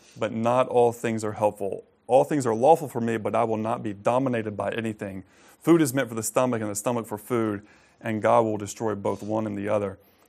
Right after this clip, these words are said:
The body is not meant for sexual immorality, but for the Lord, and the Lord for the body. And God raised the Lord and will also raise us up by His power." So here in verses twelve,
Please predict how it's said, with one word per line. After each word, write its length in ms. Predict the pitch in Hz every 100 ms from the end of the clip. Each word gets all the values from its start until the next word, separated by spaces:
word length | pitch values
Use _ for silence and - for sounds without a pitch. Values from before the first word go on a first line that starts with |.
| -
The 80 | 113
body 280 | 117 131 120
is 140 | 107
not 160 | 104 113
meant 200 | 117 -
for 100 | 107
sexual 420 | - 120 - 107
immorality, 560 | 104 101 110 113 107
but 160 | 98 -
for 80 | 101
the 80 | 98
Lord, 460 | 98 107 107 104
and 140 | - 101
the 60 |
Lord 300 | 95 104 107
for 100 | -
the 80 | 101
body. 400 | 98 101 98 98 - _ _ _ -
And 140 | 110
God 220 | 104 98 104
raised 240 | 117 113
the 60 | 110
Lord 320 | 104 104 101
and 100 | 95
will 120 | 98
also 300 | 101 107 -
raise 300 | 98 98 95
us 160 | 92 107
up 260 | 101 - _ _ _ -
by 220 | 107 101
His 200 | 101 95
power." 460 | - 107 98 92 87 _ _ - _
So 160 | - 117
here 460 | 139 175 165 139
in 160 | 120 120
verses 320 | 123 117 107
twelve, 380 | - 131 120